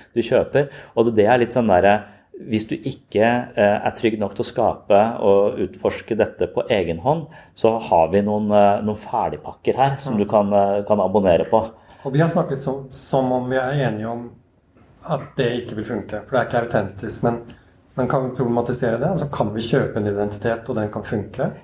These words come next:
Speaker 2: Altså, kan jeg leve mitt liv som, la oss si at jeg som toogtjueåring på en måte treffer et forbilde, sånn som det ofte fungerer da,
Speaker 1: Mm.
Speaker 2: og prøver å leve den personens liv
Speaker 1: Ja.
Speaker 2: slik jeg har forstått det,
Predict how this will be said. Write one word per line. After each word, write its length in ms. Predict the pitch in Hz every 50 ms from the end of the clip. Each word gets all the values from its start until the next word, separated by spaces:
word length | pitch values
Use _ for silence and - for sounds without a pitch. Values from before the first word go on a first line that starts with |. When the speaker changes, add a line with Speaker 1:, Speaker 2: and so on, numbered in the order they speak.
| _ _ _ _ _ _ _ _ _ _ _ _ _ _ -
Speaker 2:
Altså, 380 | 127 117 123 120 113 113 117 - - _ _ _ _ _ _ _ _ _ _ _ _ _ _ _ _ _ _ _ _ -
kan 120 | - 139
jeg 100 | 131 127 127
leve 380 | 127 123 113 104 101 98 104 104
mitt 160 | 110 113 110
liv 300 | 110 107 107 107 107 104 104 107 107 110 - - - -
som, 500 | - - - 123 107 104 107 104 107 104 - - - _ _ -
la 60 | 127
oss 80 | 117 -
si 80 | 139
at 120 | 120 113 -
jeg 140 | 123 120 113
som 220 | - 127 120 113 120 117 117
toogtjueåring 720 | - - 123 117 117 117 117 117 113 110 107 110 113 113 110
på 40 |
en 60 | 131 120 113 113
måte 220 | - 120 120 120 120 - _ _ _ _ _ _ _ _
treffer 260 | - - 131 - - 123
et 100 | 120 -
forbilde, 480 | - 160 135 113 101 92 101 95 95 120
sånn 140 | 120 127 117
som 140 | 107 117 113
det 80 | 110 101
ofte 140 | - - 98
fungerer 320 | - 113 98 101 98 107
da, 100 | 107 110 - -
Speaker 1:
Mm. 360 | 135 135 127 110 98 110 - - -
Speaker 2:
og 160 | 120 117 -
prøver 180 | 139 127 113 117
å 40 | 113
leve 300 | 117 110 113 113 110 110
den 340 | 123 113 98 98 104 104
personens 760 | 104 - - 139 - - 113 101 101 101 101 107 110 110 113 110
liv 140 | 104 107
Speaker 1:
Ja. 140 | 107 104 110 127
Speaker 2:
slik 200 | 139 123 - -
jeg 100 | 110 101
har 80 | 101
forstått 360 | 98 101 - - - - -
det, 140 | - 147 143